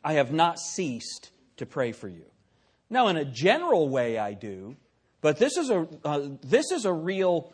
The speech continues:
convicting thing for me, to where I need to pray for you all individually, regularly, more than collectively. And, uh, th-, it's, it's a really interesting thing.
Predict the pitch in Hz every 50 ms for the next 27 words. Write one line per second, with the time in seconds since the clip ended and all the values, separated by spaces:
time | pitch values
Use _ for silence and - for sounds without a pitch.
0 | _ _ _ - 175 160 143 127 113 - 196 208 - - 165 147 139 131 131 180
1 | 175 165 156 - - 135 135 170 220 208 143 110 110 110 _ _ _ _ _ _
2 | _ _ _ - 156 156 160 156 147 131 139 202 240 208 147 135 - - 180 175
3 | 170 165 - 147 131 131 131 120 120 123 120 123 123 123 127 123 - 151 165 170
4 | 165 147 151 131 123 160 196 165 - 127 120 107 101 101 101 101 104 104 _ _
5 | _ _ _ _ _ _ - 113 113 135 180 226 214 147 113 123 120 107 104 95
6 | 92 90 82 78 73 65 _ _ _ _ _ _ _ _ _ - 127 135 151 165
7 | 180 180 156 170 156 143 135 127 120 - _ _ _ _ _ _ _ _ _ _
8 | _ _ _ _ _ _ _ _ - - 165 156 165 214 226 226 - - 120 -
9 | - - 92 78 71 - _ _ _ _ _ _ _ _ _ _ _ _ _ -
10 | 135 135 139 131 147 - - - - - 147 127 143 160 151 170 165 160 156 156
11 | - - 156 - 160 147 143 165 208 254 226 196 208 - 202 165 - 160 139 -
12 | 220